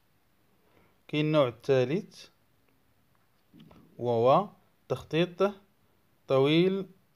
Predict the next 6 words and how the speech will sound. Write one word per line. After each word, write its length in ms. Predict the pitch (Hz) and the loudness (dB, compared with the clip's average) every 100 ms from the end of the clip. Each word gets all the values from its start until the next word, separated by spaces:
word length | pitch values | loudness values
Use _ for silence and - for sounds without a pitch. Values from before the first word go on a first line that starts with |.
| 160 | 0
المدى، 460 | 165 160 131 113 113 | 2 2 2 -2 -8
هو 300 | 113 127 156 170 - _ _ _ _ - | -2 2 2 0 -16 _ _ _ _ -10
التنظيم 840 | 135 - 123 113 135 160 170 165 - _ _ - | -10 -8 -8 -4 -4 -2 -4 -6 -16 _ _ -6
السنوي، 560 | 156 - 151 143 113 113 | -6 -4 -6 -4 -4 -4
مثلًا 560 | 113 113 117 127 156 175 - _ _ _ _ _ _ - | -6 -4 -2 0 0 -4 -10 _ _ _ _ _ _ -12
المقرر 840 | 123 123 120 135 127 123 131 123 | -6 -6 0 2 4 6 4 2